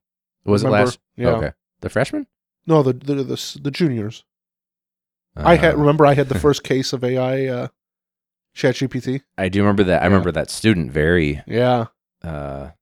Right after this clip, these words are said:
Speaker 2: I haven't seen that student all year, by the way. Also this, this semester.
Speaker 1: uh, they're in movie land
Speaker 2: Yeah.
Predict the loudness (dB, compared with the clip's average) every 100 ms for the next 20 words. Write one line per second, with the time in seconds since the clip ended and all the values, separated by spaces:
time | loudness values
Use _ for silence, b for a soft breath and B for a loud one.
0 | _ -6 -6 -6 -8 -8 -10 -10 -12 -10
1 | -10 -10 -10 -10 -12 -12 -10 -12 _ -14
2 | -12 -12 -14 -20 -20 -20 -20 _ _ -16
3 | -14 -14 -14 -16 -20 -20 _ -14 -12 -12
4 | -14 -18 -14 -8 -4 0 0 -2 -6 -12
5 | -18 _ -18 -14 -14